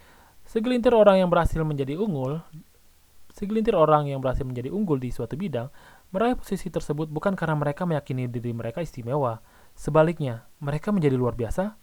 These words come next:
karena mereka terobsesi dengan perbaikan. Dan obsesi ini berasal dari keyakinan yang tidak pernah salah bahwa mereka, dalam kenyataannya, sama sekali tidak istimewa.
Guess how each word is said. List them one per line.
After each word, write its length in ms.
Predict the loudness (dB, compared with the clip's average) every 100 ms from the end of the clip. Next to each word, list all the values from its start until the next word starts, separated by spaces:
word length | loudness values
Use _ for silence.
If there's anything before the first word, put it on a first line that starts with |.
| -20 _ _ _
karena 160 | -2 2
mereka 320 | 2 0 0
terobsesi 400 | -2 -2 -2 -4
dengan 240 | -4 -4 -4
perbaikan. 560 | -4 -6 -6 -8 -8 -14 -20 -20 -20 -20 -4
Dan 180 | 0 0
obsesi 380 | -2 -4 -4
ini 80 | -2
berasal 320 | 0 0 0 -2
dari 220 | -2 -2
keyakinan 500 | -4 -4 -4 0 0
yang 140 | -2
tidak 240 | -6 -6 -4
pernah 260 | -4 -4
salah 320 | -2 0 0
bahwa 220 | -4 -6 -2
mereka, 480 | -2 -2 -8 -10 -14 _ _ -20 _
dalam 320 | -8 -4 -4
kenyataannya, 760 | -6 -10 -10 -6 -2 -2 -4 -12 _ _
sama 320 | -16 -12 -12
sekali 460 | -10 -10 -10 -10 -12 -18 -14
tidak 320 | -12 -10 -12
istimewa. 580 | -12 -10 -12 -14 -20